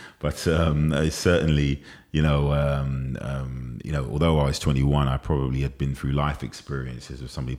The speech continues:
double my age, right? And so reconnecting with him was, uh, just, uh, it was very, very emotional for him and I to hear about everything I'd been through and, uh, hear it from his side too, which gave everything perspective. But I,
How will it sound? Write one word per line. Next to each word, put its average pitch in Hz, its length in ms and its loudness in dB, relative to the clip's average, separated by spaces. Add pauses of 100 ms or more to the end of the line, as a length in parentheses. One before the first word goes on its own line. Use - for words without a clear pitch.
double 65 220 -2
my 67 160 -4
age, 69 400 -4
right? 67 240 -6 (420)
And 73 140 -8
so 76 480 -2
reconnecting 90 560 0
with 71 100 -6
him 69 140 -4
was, 69 180 -6
uh, 69 240 -6
just, - 240 -12
uh, 71 60 -4
it 67 140 -6
was 69 100 -10
very, 80 320 -2
very 71 140 -2
emotional 78 520 -6 (260)
for 76 120 -6
him 82 200 -2
and 76 220 -4
I 80 220 -2
to 73 160 -6
hear 76 240 -2
about 65 240 -8
everything 67 240 -10
I'd 64 180 -10
been 76 180 -2
through 87 320 -6 (400)
and, 78 200 -2
uh, 73 80 -2
hear 85 220 2
it 69 60 -8
from 69 140 -8
his 87 200 -2
side 65 400 -6
too, 69 360 0 (240)
which 80 140 -4
gave 76 180 4
everything 71 260 0
perspective. - 640 -4
But - 160 -2
I, - 140 -2